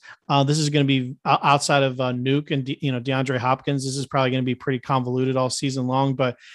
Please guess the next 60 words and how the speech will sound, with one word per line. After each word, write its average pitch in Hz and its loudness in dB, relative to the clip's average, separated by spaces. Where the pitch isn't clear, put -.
um, 135 0
this 180 4
could 190 4
be 170 4
one 151 4
of 147 4
those 139 0
things 147 -2
where 139 0
Rondale 135 2
Moore 127 -2
is 123 -4
obviously 123 -6
never 123 -4
gonna 120 -4
be 117 -8
three 127 -4
thousand 127 2
again. 131 2
You 127 0
could - -12
try 135 2
to 143 4
take 143 0
advantage 131 -2
and - -12
throw 135 0
him 131 0
in 131 -2
there 131 -2
in 147 2
a 143 0
stack - 2
with 131 -6
Kyler 131 2
Murray 135 2
if 135 -4
you 131 -4
wanted 131 -4
to. 131 0
Um, 131 2
if - -4
you 151 -2
didn't 151 4
wanna 139 4
pick - -6
a 135 0
running 131 0
back, 135 2
especially, 143 -2
uh, 139 -2
Edmonds 135 -2
or 120 -8
Connor, 139 0
you 139 0
could 135 -2
go 131 4
with 127 2
Kyler, 127 0
Nuke, 131 0